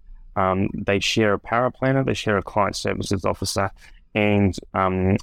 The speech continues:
also there's an assistant to a client services officer. Um, so that's the configuration of, uh, each of our pods. We think that works for us, um, a-, and it allows some sharing of resources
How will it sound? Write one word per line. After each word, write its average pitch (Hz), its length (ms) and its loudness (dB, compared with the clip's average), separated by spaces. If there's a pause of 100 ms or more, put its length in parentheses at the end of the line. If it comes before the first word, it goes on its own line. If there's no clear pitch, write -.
also 92 580 2
there's 90 180 0
an 98 80 4
assistant 95 520 0
to - 200 0
a - 80 -4
client - 340 0
services 87 500 0
officer. - 380 0 (640)
Um, 95 260 0
so 117 240 -2
that's - 240 -4
the 107 100 -2
configuration 95 1040 2
of, 87 360 2 (200)
uh, 90 220 0 (100)
each 101 180 0
of 92 80 0
our 87 140 0
pods. - 480 -2 (460)
We 117 380 2
think 113 260 0
that 110 180 0
works 110 380 0
for 107 240 2
us, - 440 -4 (360)
um, 101 600 4 (240)
a-, 98 280 0
and 107 260 4
it 98 120 -4
allows 110 440 2
some 101 420 0
sharing 98 540 2
of 85 140 -2
resources 117 760 0